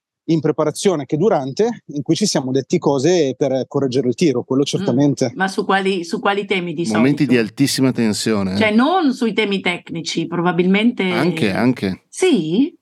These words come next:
Speaker 3: Sì, sì,
Speaker 2: Ah.
Speaker 3: io volevo vestirmi di rosso e lui non voleva,
Speaker 2: Ah,
Speaker 3: per
Speaker 2: questo è un
Speaker 3: esempio.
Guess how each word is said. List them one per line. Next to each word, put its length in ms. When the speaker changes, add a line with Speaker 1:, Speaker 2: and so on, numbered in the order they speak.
Speaker 3:
Sì, 220
sì, 140
Speaker 2:
Ah. 100
Speaker 3:
io 100
volevo 580
vestirmi 460
di 100
rosso 360
e 40
lui 140
non 140
voleva, 300
Speaker 2:
Ah, 100
Speaker 3:
per 80
Speaker 2:
questo 240
è 40
un 80
Speaker 3:
esempio. 180